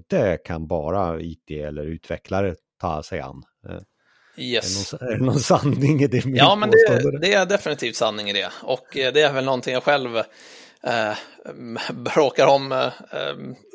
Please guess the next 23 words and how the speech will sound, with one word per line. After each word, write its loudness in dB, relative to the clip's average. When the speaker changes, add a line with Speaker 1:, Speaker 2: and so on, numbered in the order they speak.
Speaker 2:
till -2
dagligdags, 0
eh, 0
i -2
mitt, -8
eh, -8
i, -10
i -10
mitt -6
yrkesliv, -6
höll -4
jag -6
på -6
att -10
säga. -2
För -2
att -10
jag 6
jobbar 6
ju 2
väldigt 2
mycket -4
med 0